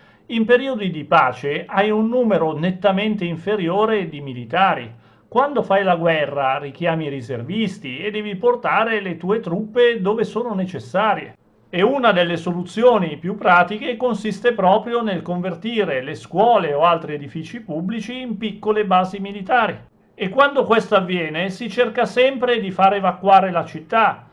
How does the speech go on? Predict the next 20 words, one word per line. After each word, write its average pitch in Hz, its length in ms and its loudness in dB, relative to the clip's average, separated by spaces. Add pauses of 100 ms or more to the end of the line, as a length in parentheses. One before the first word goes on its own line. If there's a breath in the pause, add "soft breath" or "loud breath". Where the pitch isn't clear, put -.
(220 soft breath)
Naturalmente 190 920 0
ci 160 140 -8
sono 165 220 -4
alcuni 160 320 -4
cittadini 160 640 -4
che 156 140 -8
si - 160 -10
spostano 202 720 -2
e 277 140 0
altri 185 400 2
invece 185 500 -6
che 180 140 -10
per 180 140 -4
un 180 120 -6
motivo 175 480 -6
o 127 160 0
per 208 220 -4
l'altro 180 580 -2
intendono 214 680 -2
rimanere. 123 600 -12